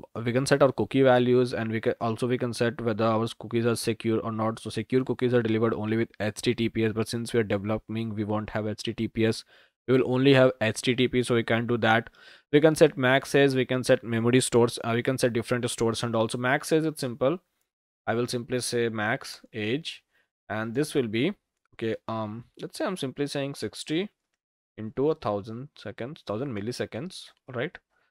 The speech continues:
And then store. Now here, remember, by default, Express Session uses memory store, okay? And memory store, as they say, is not good for production because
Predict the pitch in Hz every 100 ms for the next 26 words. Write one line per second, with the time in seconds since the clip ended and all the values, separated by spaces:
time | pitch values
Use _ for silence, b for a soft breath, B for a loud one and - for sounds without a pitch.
0 | _ _ _ _ _ _ _ _ - 123
1 | 127 127 175 165 - - - 110 92 -
2 | 127 139 214 151 202 _ _ _ _ _
3 | _ _ _ 131 123 120 98 - b b
4 | _ _ - 139 185 131 127 - 123 131
5 | - 113 - - 156 - 135 120 147 147
6 | 113 107 123 147 - 110 104 107 117 139
7 | 113 - 107 95 - - 143 - 110 110
8 | 117 151 180 - - 143 170 - 101 113
9 | 131 - 127 127 117 104 - 120 143 -
10 | 104 117 117 - 120 117 101 - - 160
11 | 175 107 110 147